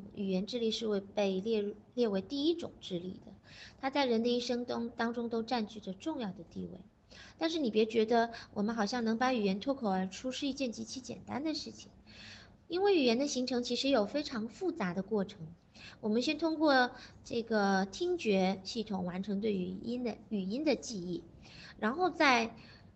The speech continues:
我们出生之后的分分秒秒当中，我们都要通过视觉的语言系统来了解每一个语音所对应的物体，然后我们才会在我们的大脑完成复杂的编程，最终呢，才可以在对应的情境下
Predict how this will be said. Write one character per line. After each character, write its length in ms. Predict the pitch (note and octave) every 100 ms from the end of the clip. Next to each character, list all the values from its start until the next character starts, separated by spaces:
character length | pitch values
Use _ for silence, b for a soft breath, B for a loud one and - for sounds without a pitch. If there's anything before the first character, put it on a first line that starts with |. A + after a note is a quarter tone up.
| - _
我 100 | -
们 120 | G3+ G#3+
出 140 | C#4+
生 180 | C#4+ C#4
之 100 | C#4+
后 140 | C#4
的 80 | A#3+
分 200 | B3+ C4+
分 120 | C4+
秒 140 | A#3+ G#3
秒 140 | G3+
当 200 | F#3+ F#3
中， 180 | G#3 G3
我 40 |
们 140 | F3+ F#3+
都 100 | C#4+
要 140 | C4
通 180 | C4+ C#4
过 160 | C4+
视 280 | C4+ - F#4
觉 200 | - F3+
的 180 | F3+ F3
语 180 | F3 E3+
言 180 | E3+ F3+
系 160 | G#3
统 200 | F#3+ E3 B B B
来 140 | G#3+ A3
了 220 | G#3+ A#3+
解 160 | B3
每 200 | A3+ A3
一 80 | F#3
个 140 | G3 D4
语 140 | A3
音 260 | F#3 A#3 C#4+
所 160 | A#3
对 160 | G#3+ C#4
应 160 | C4+
的 100 | A3
物 240 | - E4 C#4
体， 260 | - - - - _ b b b b b b _
然 180 | G3+ G3+
后 160 | C4 A#3
我 100 | F#3
们 140 | G3
才 180 | A#3 G#3+
会 100 | A3+
在 200 | A3 G3+
我 100 | F#3
们 120 | E3+
的 120 | F#3+
大 260 | F#3+ C#4+ A3+
脑 300 | F#3+ - - B B B - -
完 200 | G3 G#3
成 180 | A#3+ A3
复 180 | - A3
杂 180 | F3
的 100 | F3+
编 260 | G#3 C4 C4+
程， 320 | - F3+ E3+ - B B B -
最 160 | D4+ C4
终 220 | C#4 C#4
呢， 140 | B3+
才 180 | B3+ G#3
可 160 | - G#3
以 80 |
在 160 | F#3+ G3+
对 180 | G#3 C4+
应 200 | B3 A3
的 100 | G3+
情 240 | - F#3
境 240 | F#3 D#4+ A#3+
下 240 | G#3+